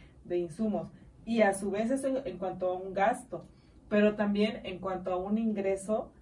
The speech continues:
voy a hacer un ahorro cada semana de cincuenta pesos, veinte pesos. El famoso de, el,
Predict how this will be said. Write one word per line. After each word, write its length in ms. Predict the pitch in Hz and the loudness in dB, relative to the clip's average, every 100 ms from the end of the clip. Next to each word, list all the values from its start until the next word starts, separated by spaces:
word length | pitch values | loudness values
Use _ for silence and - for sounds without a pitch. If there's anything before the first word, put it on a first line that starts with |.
| - - | -20 -10
voy 160 | 185 220 | 0 2
a 80 | 226 | 2
hacer 340 | 226 214 208 - | 0 -2 -4 -6
un 340 | 196 214 - 190 | 0 0 -2 -4
ahorro 680 | 185 196 196 190 226 - - - - - - | 0 2 2 2 -2 -2 -10 -20 -20 -20 -4
cada 320 | 202 202 208 | 0 2 2
semana 680 | 214 185 180 185 190 220 226 - - | 0 -4 -2 -2 -2 -2 -4 -14 -20
de 440 | - 196 202 214 214 | -8 -2 2 2 0
cincuenta 500 | 196 180 175 170 - | -4 -6 -4 -4 -4
pesos, 460 | 202 202 202 196 | -2 -2 -2 -4
veinte 240 | 180 175 190 | -4 -6 -4
pesos. 260 | 220 220 - | -2 -4 -4
El 180 | - 233 | -2 0
famoso 500 | 226 233 247 247 262 | 0 0 0 2 4
de, 220 | 226 196 - - - | 2 -2 -6 -18 -12
el, 480 | - 185 190 185 - | -4 0 2 2 0